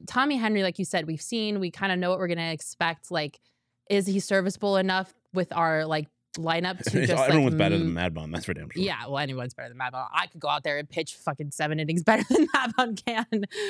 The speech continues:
Speaker 1: Um, but I don't, I, I'm kind of fine with, like, Tommy Henry being a stopgap.
Speaker 2: Yeah, I'm, I'm fine with it too. And I, they've talked about it a little bit. And also part of it is, like,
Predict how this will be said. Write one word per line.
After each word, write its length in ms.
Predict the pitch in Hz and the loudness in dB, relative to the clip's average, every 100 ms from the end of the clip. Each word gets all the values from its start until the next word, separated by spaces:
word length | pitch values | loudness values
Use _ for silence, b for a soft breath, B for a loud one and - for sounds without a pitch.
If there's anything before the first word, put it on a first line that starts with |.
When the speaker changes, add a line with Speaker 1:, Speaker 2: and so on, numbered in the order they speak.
| 392 320 B | -6 -12 B
Speaker 1:
Um, 640 | - 226 214 196 196 190 - | 2 4 4 2 0 -2 -2
but 440 | 180 220 202 185 - _ - | 0 2 2 0 -6 _ -4
I 100 | 240 | 0
don't, 140 | 240 | 0
I, 200 | 208 214 | 0 0
I'm 180 | 202 214 | 0 0
kind 280 | 208 202 240 | 0 -2 -2
of 60 | 247 | -2
fine 420 | 214 208 226 202 | 2 2 2 0
with, 180 | 180 170 | 0 0
like, 160 | 165 - | -4 -6
Tommy 280 | - 175 | -4 -2
Henry 240 | 175 170 170 | 0 0 0
being 180 | 160 160 | 0 -2
a 40 | |
stopgap. 640 | - 151 139 - 123 - _ - | -2 -2 -2 -2 -6 -8 _ -4
Speaker 2:
Yeah, 220 | 143 165 | 0 2
I'm, 120 | 175 | 4
I'm 160 | 190 190 | 4 4
fine 140 | 208 | 4
with 100 | 190 | 2
it 80 | 170 | 2
too. 180 | - 160 | 4 4
And 120 | 160 | 6
I, 180 | 160 165 | 6 4
they've 180 | 156 175 | 4 2
talked 160 | 226 220 | 4 4
about 140 | 214 | 4
it 60 | 185 | 6
a 20 | |
little 180 | 156 165 | 6 4
bit. 140 | 170 | 4
And 80 | 151 | 4
also 360 | 147 139 147 123 | 4 4 2 2
part 220 | - 127 | 4 4
of 80 | 123 | 4
it 80 | 117 | -2
is, 160 | 104 | -2
like, 320 | 101 92 - | -2 -2 -4